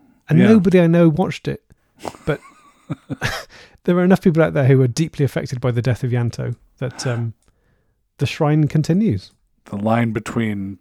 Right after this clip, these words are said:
Speaker 2: reality and illusion gets a little blurry.
Speaker 1: Yeah, absolutely.
Speaker 2: In that particular part of, of the country. Well,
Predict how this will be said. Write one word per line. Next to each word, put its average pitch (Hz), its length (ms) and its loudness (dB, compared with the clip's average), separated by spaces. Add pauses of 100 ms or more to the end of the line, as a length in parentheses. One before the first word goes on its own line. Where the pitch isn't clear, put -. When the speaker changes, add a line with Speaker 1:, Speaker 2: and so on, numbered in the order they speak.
(100)
Speaker 2:
reality 107 560 0
and 101 100 -6
illusion 101 400 -4
gets 95 280 -8
a 101 40 -6
little 95 240 -8
blurry. 87 480 -10 (500)
Speaker 1:
Yeah, 180 280 -2
absolutely. 131 640 -10
Speaker 2:
In 98 120 -12
that 87 160 -12
particular 92 440 -18
part 85 360 -16 (100)
of, - 300 -20 (140)
of - 80 -20
the - 80 -20
country. 85 440 -14 (920)
Well, 123 360 0